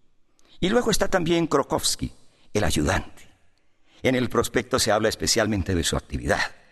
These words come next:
Practica la disección psíquica con los enfermos." "¿Qué? ¿Qué hace? ¿Disección psíquica? <laughs> Eso es repugnante", exclamó Hans Castorp. La alegría le dominaba. Lo de la disección psíquica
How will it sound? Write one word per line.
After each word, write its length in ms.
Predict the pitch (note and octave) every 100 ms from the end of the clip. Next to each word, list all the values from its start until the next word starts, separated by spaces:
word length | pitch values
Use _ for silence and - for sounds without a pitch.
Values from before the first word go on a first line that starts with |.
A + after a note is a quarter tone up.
| - - -
Practica 540 | B2 - A#3+ A#3+ G3
la 100 | E3
disección 520 | F#2 - - - A#2+
psíquica 520 | - G#3 - D#3+ D#2
con 160 | - F#2+
los 200 | D#2 -
enfermos." 560 | - E2+ - - - - _ -
"¿Qué? 880 | - - A3 C4 - - - _ _ -
¿Qué 180 | -
hace? 500 | A#2+ D#3+ - D#4 F4+ - - _ -
¿Disección 580 | - F#2+ D#2+ - A#2 A#2+
psíquica? 640 | - G2 - D#2+ - C#4 - - - - -
<laughs> 340 | - - - -
Eso 240 | - -
es 180 | B2+ -
repugnante", 1080 | G2+ C3+ - A#2 F2 A2 B3+ B3 - G#2+ - - - -
exclamó 440 | - F#2 F2 G#2+
Hans 220 | A#2+ A2 -
Castorp. 460 | D#2+ - D2+ A#1+ - - - - _ -
La 160 | - B2
alegría 440 | A2+ A#2 D#3 D3+
le 80 | B2
dominaba. 800 | D#2+ C2 C#2 - - - - - _ -
Lo 160 | A2+ C#3+
de 160 | C3+ C3
la 160 | C3+
disección 640 | A2 A2+ - G#2+ - G#3
psíquica 560 | - G3+ - A2 F2+